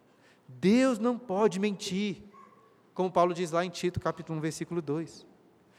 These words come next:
porque a verdade está em sua essência, e nós somos unidos a esse Deus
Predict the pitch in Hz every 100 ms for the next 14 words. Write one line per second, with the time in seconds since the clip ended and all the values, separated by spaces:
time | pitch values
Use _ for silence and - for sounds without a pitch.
0 | _ - 151 185 180 170 156 185 175 -
1 | 196 185 - 202 - 185 208 202 135 -
2 | - - _ _ _ - - 175 220 220
3 | 233 233 - - 233 190 185 247 262 214
4 | 196 - - - _ _ _ _ 151 170
5 | 170 185 135 139 165 151 - -